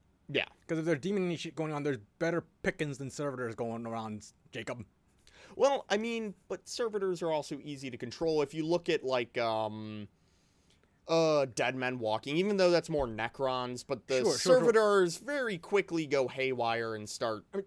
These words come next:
Speaker 1: massacring fucking people.
Speaker 2: Sure, but, but depending on the servitors, like, cool, I'm a deathless entity of pure chaos energy, capable of so many horrific things, and now I've got a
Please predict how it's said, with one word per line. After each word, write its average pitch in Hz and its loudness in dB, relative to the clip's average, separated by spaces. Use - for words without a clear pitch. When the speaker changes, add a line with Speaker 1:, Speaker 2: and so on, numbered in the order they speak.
Speaker 1:
massacring 104 -4
fucking - -14
people. - -18
Speaker 2:
Sure, 185 -2
but, 175 0
but 160 -4
depending 180 -2
on 165 -4
the 147 -4
servitors, 160 -2
like, 143 -6
cool, 208 0
I'm 151 0
a 113 -8
deathless 170 0
entity 135 -6
of 107 -10
pure 147 -4
chaos 127 -4
energy, 98 -12
capable 123 -4
of 113 -2
so 170 -2
many 175 -4
horrific 147 -4
things, 131 -12
and 123 -10
now 127 -4
I've 139 -4
got 127 -4
a - -8